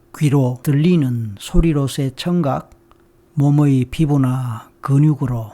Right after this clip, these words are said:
경험되는 촉감, 냄새로 경험되는 후각, 맛으로 경험되는 미각의 다섯 가지 감각을 의미하는 것으로 다시 한번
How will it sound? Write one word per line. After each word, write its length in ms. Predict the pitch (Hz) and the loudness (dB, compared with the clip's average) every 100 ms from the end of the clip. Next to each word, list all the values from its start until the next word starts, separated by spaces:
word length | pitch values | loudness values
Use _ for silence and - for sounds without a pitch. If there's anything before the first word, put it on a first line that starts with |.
| - | -4
경험되는 800 | 170 143 120 117 123 156 196 180 _ - | 0 2 2 -2 -4 -4 -4 -6 _ -12
촉감, 480 | 143 - 139 120 - _ _ _ _ _ - | -10 -8 -8 -10 -12 _ _ _ _ _ -12
냄새로 600 | 160 147 139 151 151 165 | -8 -6 -6 -2 -2 -2
경험되는 760 | 170 160 127 117 131 151 202 - _ _ _ _ | 0 0 -2 -4 -6 -4 -6 -8 _ _ _ _
후각, 640 | _ 170 160 139 135 - _ _ _ _ _ _ _ | _ -2 0 0 -4 -8 _ _ _ _ _ _ _
맛으로 560 | 151 156 - 190 175 156 | -4 -2 0 2 2 2
경험되는 800 | 156 139 127 120 131 165 117 - _ _ _ _ - | 0 0 0 0 -2 -4 -6 -10 _ _ _ _ -12
미각의 1700 | 135 127 117 127 113 - - _ _ _ _ _ _ 180 175 135 190 _ _ _ _ - | -6 -4 -4 -6 -8 -14 -20 _ _ _ _ _ _ 2 2 2 -4 _ _ _ _ -8
다섯 320 | 160 - 165 | -6 -4 -4
가지 500 | 165 151 160 123 - _ _ | -4 -4 -4 -6 -12 _ _
감각을 600 | - 127 120 139 139 170 | -10 -10 -10 -10 -4 -2
의미하는 440 | 180 170 165 151 143 | 0 0 0 0 0
것으로 440 | 131 - 127 117 - - | -4 -6 -10 -10 -16 -12
다시 300 | 127 120 147 | -8 -6 -6
한번 440 | 127 123 180 123 | -6 -4 -2 -4